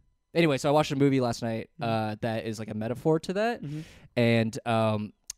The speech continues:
Speaker 2: Mm-hmm.
Speaker 1: <sighs> I don't wanna spoil it, but I will, eh, I don't know. This dude,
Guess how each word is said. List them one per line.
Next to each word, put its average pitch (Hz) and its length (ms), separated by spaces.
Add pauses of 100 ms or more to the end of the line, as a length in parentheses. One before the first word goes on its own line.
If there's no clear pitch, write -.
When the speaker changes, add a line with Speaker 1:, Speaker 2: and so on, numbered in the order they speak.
(240)
Speaker 2:
Mm-hmm. 147 260
Speaker 1:
<sighs> - 60
I - 20
don't 170 220
wanna 135 160
spoil - 560
it, - 160
but 127 100
I 135 60
will, 165 260 (140)
eh, 143 120 (200)
I 117 60
don't 85 100
know. - 180 (280)
This 147 140
dude, 175 460